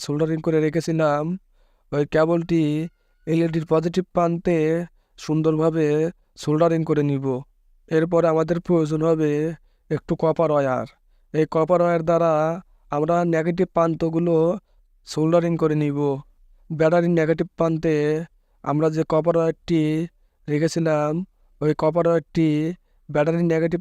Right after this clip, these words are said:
প্রান্তে সোল্ডারিং করে নিব। আপনারা চাইলে কপার ওয়্যার বাদ রেখে কেবল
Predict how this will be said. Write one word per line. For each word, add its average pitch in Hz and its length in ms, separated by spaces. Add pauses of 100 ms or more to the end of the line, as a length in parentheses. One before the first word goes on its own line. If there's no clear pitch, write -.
প্রান্তে 165 400 (580)
সোল্ডারিং 156 440
করে 143 180
নিব। 135 180 (500)
আপনারা 160 360
চাইলে 165 300 (720)
কপার 151 300
ওয়্যার 165 240
বাদ 156 160 (120)
রেখে 160 280 (640)
কেবল 160 280